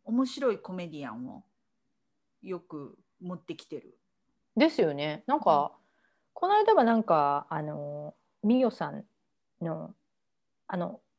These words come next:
Speaker 2: 仲間っていうかさ、
Speaker 1: うん。
Speaker 2: なんか三人出てたじゃないですか、
Speaker 1: うん。
Speaker 2: ミオさん含めて。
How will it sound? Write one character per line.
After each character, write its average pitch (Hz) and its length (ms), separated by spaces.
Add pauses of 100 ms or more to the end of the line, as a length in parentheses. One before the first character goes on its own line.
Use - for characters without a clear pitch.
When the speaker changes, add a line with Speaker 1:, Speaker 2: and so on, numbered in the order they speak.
Speaker 2:
仲 202 300
間 262 120
っ 254 60 (200)
て - 80
い 139 80
う 135 60
か - 160
さ、 - 140 (260)
Speaker 1:
う 320 80
ん。 269 220
Speaker 2:
な 220 80
ん - 20
か 208 80
三 226 260
人 233 200
出 226 100
て - 400
た 151 80
じ 143 80
ゃ - 20
な 139 140
い 135 60
で - 80
す - 80
か、 - 80
Speaker 1:
う 269 40
ん。 262 40
Speaker 2:
ミ 247 80
オ - 20
さ 214 140
ん - 60
含 185 200
め - 60
て。 - 80